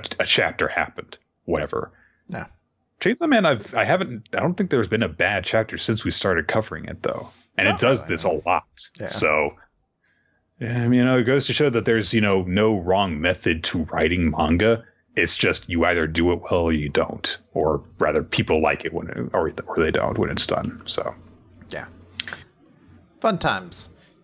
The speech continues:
Speaker 2: Let's move
Speaker 1: Black
Speaker 2: on,
Speaker 1: Clo-
Speaker 2: Nick. Black Clover, page two thirty or two forty-eight. Uh, Luck versus, I can't read his name.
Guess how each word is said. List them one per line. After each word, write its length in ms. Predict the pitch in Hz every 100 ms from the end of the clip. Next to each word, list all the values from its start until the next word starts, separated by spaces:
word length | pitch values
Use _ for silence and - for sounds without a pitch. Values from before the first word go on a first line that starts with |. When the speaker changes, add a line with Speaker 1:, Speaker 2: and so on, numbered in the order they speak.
| _ _ -
Speaker 2:
Let's 240 | 220 -
move 160 | 233 226
Speaker 1:
Black 140 | 220
Speaker 2:
on, 60 | 196
Speaker 1:
Clo- 120 | 240
Speaker 2:
Nick. 260 | 147 - - - _ _
Black 240 | - 185 170
Clover, 380 | 175 156 135 120
page 400 | 139 127 - -
two 200 | 165 135
thirty 360 | - 135 123 - - - -
or 220 | 117 104
two 180 | - 185
forty-eight. 880 | - 170 147 - 156 165 139 - - - - _ _ _ _ _ -
Uh, 280 | 117 120
Luck 480 | 110 131 214 220 -
versus, 1200 | 160 175 208 180 202 202 196 190 185 180 160 127 -
I 280 | 165 190 185
can't 340 | - 190 185
read 180 | 185 170
his 260 | 170 139
name. 420 | 151 147 127 101